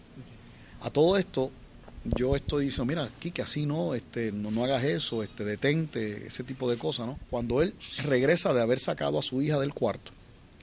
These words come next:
y su hija está despavorida, gritando, y yo estoy como diciendo, "No, así no, aguanta". Él regresa y con el arma le da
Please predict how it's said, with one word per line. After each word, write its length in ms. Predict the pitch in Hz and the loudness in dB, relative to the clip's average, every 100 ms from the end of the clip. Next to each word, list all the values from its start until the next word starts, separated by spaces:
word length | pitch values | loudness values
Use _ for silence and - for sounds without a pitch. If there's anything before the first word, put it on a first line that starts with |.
| - - | -12 -6
y 40 | |
su 180 | - 107 | -4 -2
hija 120 | 123 | -4
está 320 | 123 127 147 | -4 -2 -2
despavorida, 840 | 135 117 - 104 104 123 127 113 | -4 -6 -4 -2 -2 -4 -4 -4
gritando, 560 | 104 104 - 101 92 120 - - - - - - - - - - - - - | -6 -8 -6 -6 -8 -12 -18 -20 -20 -20 -16 -14 -14 -16 -20 -20 -20 -20 -8
y 80 | 127 | 0
yo 100 | 120 | 0
estoy 220 | 123 147 | 2 0
como 280 | 156 131 113 | 0 0 0
diciendo, 300 | 110 - 123 | 0 0 2
"No, 400 | 131 208 208 165 | 6 6 4 0
así 240 | 120 - 175 | -2 0 2
no, 240 | 196 196 | 0 -2
aguanta". 560 | 120 139 208 202 127 117 104 285 - - - - - - - - - - - - - | -2 -2 -2 -2 -4 -4 -8 -12 -18 -20 -20 -20 -20 -20 -20 -20 -18 -18 -20 -20 -4
Él 120 | 147 160 | 2 4
regresa 560 | 175 131 151 - 107 - - - - - - - - - | 4 4 2 2 -4 -10 -20 -20 -20 -20 -20 -20 -20 -8
y 80 | 156 | -4
con 360 | - 170 175 175 | 2 2 2 -2
el 160 | 147 143 | 2 4
arma 380 | 120 113 110 113 - - - - - - - - - - - - - - | 2 2 -2 -6 -18 -20 -20 -20 -20 -20 -20 -20 -20 -20 -20 -20 -20 -8
le 260 | 123 117 113 | -2 2 2
da 300 | 117 139 | 2 -2